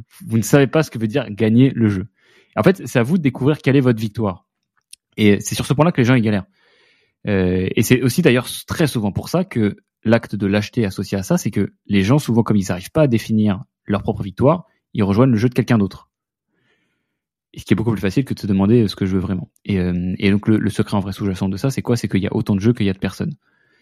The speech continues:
Euh, notamment à cause, à, enfin, grâce au, enfin, pour, euh, l'explication, c'est pas forcément à cause ou grâce, hein, c'est à cause du point sur les règles dont je vais parler juste après. Donc,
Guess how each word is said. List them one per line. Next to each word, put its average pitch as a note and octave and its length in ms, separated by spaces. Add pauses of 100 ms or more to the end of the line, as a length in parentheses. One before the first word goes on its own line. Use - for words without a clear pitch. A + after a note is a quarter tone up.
(500)
Euh, F2 220
notamment G#2 300
à G2+ 60
cause, G2 280
à, F#2+ 140 (260)
enfin, F#2+ 220
grâce - 420 (460)
au, F#2 360
enfin, F2+ 280
pour, G2+ 280
euh, F#2 200
l'explication, - 480
c'est - 100
pas F#2 80
forcément F#2+ 300
à F#2+ 60
cause G2+ 220
ou G2+ 60
grâce, G#2 280
hein, F#2+ 80
c'est F#2+ 120
à F#2+ 60
cause G2+ 160
du G2 100
point A2+ 160
sur G#2+ 140
les F#2+ 80
règles G2+ 280
dont F#2+ 100
je F#2 60
vais G2 60
parler F#2 160
juste F2+ 160
après. B2+ 220
Donc, - 100